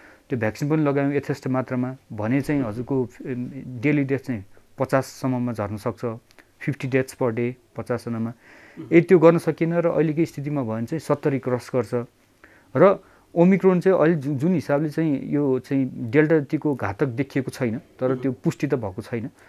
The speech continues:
Speaker 2: यद्यपि यो फैलावट चाहिँ यसको अलि, अलि तीव्र छ।
Speaker 1: फैलावट त अब डेल्टा पनि आफै चाँडो फैलिन्थ्यो, डेल्टाभन्दा पनि यो दुईदेखि तिन गुणा बढी फैलिन्छ। भन्नुको अर्थ यदि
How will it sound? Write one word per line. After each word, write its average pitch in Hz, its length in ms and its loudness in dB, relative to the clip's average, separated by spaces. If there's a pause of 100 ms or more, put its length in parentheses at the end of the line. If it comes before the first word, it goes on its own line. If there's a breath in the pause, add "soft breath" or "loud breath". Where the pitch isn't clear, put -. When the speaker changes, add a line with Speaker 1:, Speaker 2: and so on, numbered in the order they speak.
Speaker 2:
यद्यपि 233 340 -4
यो 349 220 0
फैलावट 185 340 6
चाहिँ 185 140 0
यसको 170 160 -6
अलि, 165 180 -2
अलि 190 200 2
तीव्र 151 280 -2
छ। - 80 -14 (580)
Speaker 1:
फैलावट 196 380 8
त 208 80 2
अब 165 500 6
डेल्टा 180 280 6
पनि 190 180 0
आफै 147 320 -2 (140)
चाँडो 135 240 4
फैलिन्थ्यो, 120 500 0
डेल्टाभन्दा 151 560 4
पनि 180 180 -2
यो 165 60 2
दुईदेखि 160 380 0
तिन 170 240 0
गुणा 156 200 -2
बढी 147 280 6
फैलिन्छ। 107 420 -2 (580 soft breath)
भन्नुको 156 320 4
अर्थ 127 120 4
यदि 170 440 2